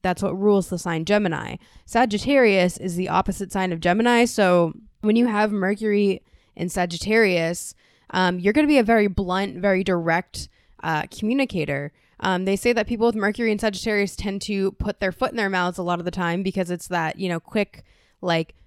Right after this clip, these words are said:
Mercury energy mixed with, you know, very blunt, very excessive, like, Sagittarius. Like, Sagittarius, you know,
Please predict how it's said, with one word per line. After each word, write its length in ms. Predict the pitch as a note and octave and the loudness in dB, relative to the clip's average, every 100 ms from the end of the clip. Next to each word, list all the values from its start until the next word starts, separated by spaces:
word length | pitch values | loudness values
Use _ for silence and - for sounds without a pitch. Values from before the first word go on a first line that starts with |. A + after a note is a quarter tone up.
| - | -2
Mercury 460 | F#3+ A3 A3 G3 | 0 2 4 2
energy 480 | F#3+ A#3+ A3+ G3 G3 | 2 2 2 2 -2
mixed 340 | F#3+ F#3 - G3+ | -2 -4 -4 0
with, 320 | F#3+ F3+ - | 4 2 0
you 140 | F#3+ | -4
know, 300 | F3+ E3+ D#3+ | 0 0 -2
very 300 | F3 F#3+ F#3 | 0 2 2
blunt, 440 | F3 F#3 F#3 F#3+ E3 | 0 0 0 0 0
very 260 | F#3+ F3 | 0 2
excessive, 760 | F3 - - F#3 - F#3 F3+ E3+ | -2 -4 -4 -4 0 0 0 0
like, 200 | E3+ E3 | -2 -2
Sagittarius. 760 | F3+ E3+ E3 G3 F3 D#3 D#3 | -4 -4 -4 -2 0 -2 -4
Like, 120 | E3+ E3+ | -6 -4
Sagittarius, 800 | A3+ B3 - A#3 G3+ F#3 - - | -2 -2 -2 2 2 2 -4 -8
you 100 | F#3+ | -2
know, 260 | F3+ E3+ | 0 0